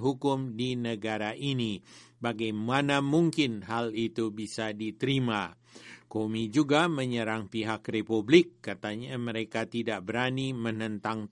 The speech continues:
Trump dan para pendukungnya. Sekretaris Pers Gedung Putih, Sarah Huckabee Sanders, Senin lewat cuitan di Twitter menanggapi dengan mengatakan, "Partai Republik harus melawan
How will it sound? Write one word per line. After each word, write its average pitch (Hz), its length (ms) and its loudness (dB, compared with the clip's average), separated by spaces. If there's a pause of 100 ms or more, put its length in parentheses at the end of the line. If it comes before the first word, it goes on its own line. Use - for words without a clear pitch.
Trump 131 400 0 (320)
dan 196 400 4
para 107 400 0
pendukungnya. 107 1120 4 (320)
Sekretaris 156 960 0
Pers 165 320 2
Gedung 139 400 2
Putih, 139 400 6
Sarah 123 640 2
Huckabee 117 560 0
Sanders, 160 720 0 (240)
Senin 190 560 4
lewat 143 400 4
cuitan 131 480 2
di 120 160 2
Twitter 160 480 4
menanggapi 131 880 0
dengan 110 400 -2
mengatakan, 160 800 4 (300)
"Partai 185 500 4
Republik 127 800 0
harus 170 380 4
melawan 113 500 2